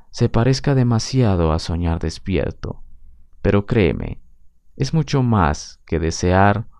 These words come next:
o esperar algo. La diferencia está en que reconoces que incluso la capacidad de tener un pensamiento es un poder divino, y en que la visión o la imagen mental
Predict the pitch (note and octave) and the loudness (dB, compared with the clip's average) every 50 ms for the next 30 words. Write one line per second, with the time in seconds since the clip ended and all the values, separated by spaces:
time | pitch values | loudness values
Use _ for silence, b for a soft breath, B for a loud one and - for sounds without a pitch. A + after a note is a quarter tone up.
0 | - - _ - - G#2 G#2 - - G#2 G2+ G2 F#2 F2+ F2 E2 - - - - | -20 -20 _ 0 2 2 2 2 4 4 6 6 6 4 2 0 -2 -4 -6 -8
1 | - - - - - - - - - - _ - - - - - _ _ _ - | -12 -14 -14 -16 -20 -20 -20 -20 -20 -20 _ -20 -20 -20 -20 -20 _ _ _ -20
2 | _ _ _ - _ _ - - - D#2+ D#2+ D#2 D#2 D#2 - - D#2+ D#2+ F#2+ F#2+ | _ _ _ -20 _ _ -14 -6 -2 0 0 2 0 -2 0 0 2 2 4 2
3 | E2+ D#2+ - - E2 E2 E2 - b b b b b b b - A2 - - - | 2 -2 -4 -4 -4 -4 -4 -6 b b b b b b b -2 -2 0 2 2
4 | C#3 D3 D3 - - C#3+ C3 B2 A#2 - - G#2+ G2+ G#2 A2 B2 B2 - A#2 G2+ | 2 2 0 0 -2 0 0 0 -2 -2 -2 0 2 2 2 2 0 -2 -4 -4
5 | F2+ - b b b b b - - A#2 A#2 A#2 A2 - - B2+ C#3 C3+ - D3+ | -4 -6 b b b b b 2 4 4 4 4 2 0 -2 -2 -2 0 0 0
6 | C#3+ C#3 C3 C3+ - A#2 - - G2 G2 - G2 F#2 F#2+ G2+ A2 A#2 - - - | 0 0 -2 -2 -4 -4 -2 0 -2 0 0 0 0 2 2 0 0 -2 -2 0
7 | A#2+ - - - F#2+ F#2 F2+ E2+ F2+ G2 F#2+ F#2+ - F#2+ F#2+ F#2+ - F#2+ F2+ F#2+ | 0 0 0 0 0 2 2 2 2 0 0 0 0 0 0 0 -2 -2 0 0
8 | G2+ G2 G2 F#2+ G2 - B2+ B2 G#2 F#2 - - G2 F#2 - - - F2 - F2+ | 2 2 2 0 0 -2 0 0 0 -2 -2 -4 -4 -4 -4 -4 -4 0 2 2
9 | E2+ D#2+ D#2 - E2 D#2+ D2+ D#2+ D#2 D2 D2+ D#2 - - - - - - - - | 2 2 0 -2 -2 -2 -2 -2 -2 -4 -4 -6 -8 -8 -12 -14 -18 -20 -20 -20
10 | - - _ - - - - - - G2+ A2 G#2+ G2+ - G#2 F#2+ F#2 E2+ D#2+ D#2+ | -20 -20 _ -20 -20 -20 -8 0 4 6 6 6 6 4 2 4 4 4 4 4
11 | E2 - - - G2+ F#2+ E2+ C#2+ D2 - b b b b b b b b - G2+ | 2 0 0 0 2 2 2 2 0 -4 b b b b b b b b 6 8
12 | G2+ F#2+ F#2 G2 F#2+ F#2 F#2+ - - C#3+ C3+ C3+ C3 C3 A#2+ A#2 A#2+ - - E2+ | 10 10 8 8 6 4 2 2 2 0 2 4 4 4 2 2 0 -2 -2 -2
13 | - - E2+ - | -2 -4 -8 -10